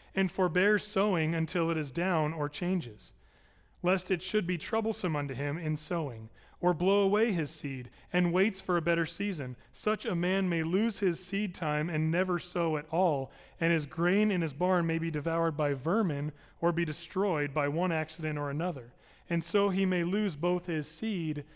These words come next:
and his crop." He continues, "He may never sow, so it is impossible that he should reap.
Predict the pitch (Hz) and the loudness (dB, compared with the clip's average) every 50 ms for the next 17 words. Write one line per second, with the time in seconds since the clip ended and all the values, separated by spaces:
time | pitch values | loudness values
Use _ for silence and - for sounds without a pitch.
0 | - _ _ - 170 175 175 165 160 123 139 143 131 - - - 190 180 151 - | -20 _ _ -4 -2 -2 0 0 -2 -2 -4 -6 -8 -8 -10 -10 -10 -10 -10 -14
1 | _ _ - _ _ _ _ _ _ _ _ _ _ _ _ _ _ _ _ _ | _ _ -20 _ _ _ _ _ _ _ _ _ _ _ _ _ _ _ _ _
2 | _ _ _ _ _ _ - _ _ _ - - - - 165 - - 160 147 - | _ _ _ _ _ _ -20 _ _ _ -20 -14 -8 -8 -8 -6 -4 -6 -4 -2
3 | 185 175 165 156 151 135 - - - - _ _ _ _ _ _ _ _ _ _ | -2 -2 0 0 -2 -4 -6 -10 -16 -20 _ _ _ _ _ _ _ _ _ _
4 | _ _ _ _ _ _ - - 196 196 196 190 185 196 233 233 208 - - - | _ _ _ _ _ _ -2 2 4 6 6 6 6 4 4 2 0 -2 -4 -6
5 | 143 127 117 107 - - _ _ _ - _ - _ _ _ _ _ - _ - | -8 -10 -10 -14 -18 -20 _ _ _ -20 _ -20 _ _ _ _ _ -20 _ -12
6 | - - - 196 190 185 170 165 175 156 - 185 196 214 190 - 175 165 160 156 | -6 0 2 4 4 4 4 2 0 0 0 0 0 0 -2 -2 0 0 0 2
7 | 156 151 143 160 151 - - 160 147 156 196 214 175 160 - | 2 0 -2 -2 -4 -4 -6 -6 -4 -2 -2 -2 -4 -6 -10